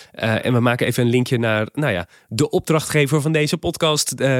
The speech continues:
de, de reden waarom we eigenlijk ook deze podcast maken. De, maken we namelijk eh, van, voor, door, nou ja, allemaal dat soort woorden. In ieder geval voor het apostolisch genootschap. Ehm, ook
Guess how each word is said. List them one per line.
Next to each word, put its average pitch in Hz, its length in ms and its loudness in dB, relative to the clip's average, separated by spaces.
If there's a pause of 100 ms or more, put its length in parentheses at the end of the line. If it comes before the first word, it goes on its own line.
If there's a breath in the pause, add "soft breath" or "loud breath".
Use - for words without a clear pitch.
de, 120 420 -4
de 131 120 2
reden 135 300 2
waarom 151 220 0
we 131 60 0
eigenlijk 120 300 -2
ook 117 120 -2
deze 110 240 0
podcast 104 360 -4
maken. 139 280 0
De, 117 140 -4
maken 117 420 -2
we 107 60 -2
namelijk 104 360 -2 (480 loud breath)
eh, 107 160 -4 (220)
van, 165 720 -2
voor, 160 540 2 (200 soft breath)
door, 147 600 2
nou 147 180 2
ja, 92 140 2
allemaal 127 320 2
dat 117 140 2
soort 117 140 -2
woorden. 113 260 2 (220 loud breath)
In 120 120 0
ieder 160 140 4
geval 131 180 0
voor 135 180 -4
het 135 100 -4
apostolisch - 400 -2
genootschap. 135 560 0 (400 loud breath)
Ehm, 127 540 2 (280)
ook - 320 -2